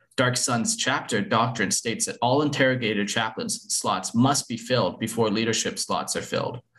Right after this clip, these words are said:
But over time, once new chaplains are trained, the gaps are often filled. By nine nine zero M forty-one, the chapter was close to full strength and had heard word from most recent chapter master in exile, Lucullus of Endor,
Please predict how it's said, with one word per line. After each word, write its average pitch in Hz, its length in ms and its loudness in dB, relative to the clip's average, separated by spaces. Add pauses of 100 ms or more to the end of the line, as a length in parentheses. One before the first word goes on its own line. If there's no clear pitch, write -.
(280)
But 127 260 2
over 131 160 4
time, 127 600 0
once 123 260 2
new 127 140 2
chaplains 127 480 0
are 131 60 2
trained, 117 580 -2
the 117 60 0
gaps 101 600 -4
are 95 140 4
often 85 260 -4
filled. 95 420 0 (1300)
By 139 320 4
nine 151 320 2
nine 151 240 0
zero 123 560 2
M 120 160 4
forty-one, 110 720 0 (220)
the 139 80 2
chapter 160 400 -2
was 170 140 -2
close 160 260 2
to 135 80 -2
full 147 260 4
strength 147 480 0
and 123 140 6
had 120 100 4
heard 123 340 2
word 127 320 4
from 110 220 -2
most 123 440 0
recent 127 400 0
chapter 110 380 -4
master 98 380 0
in - 80 -4
exile, 98 680 -2 (120)
Lucullus 135 600 2
of 110 140 4
Endor, 107 420 0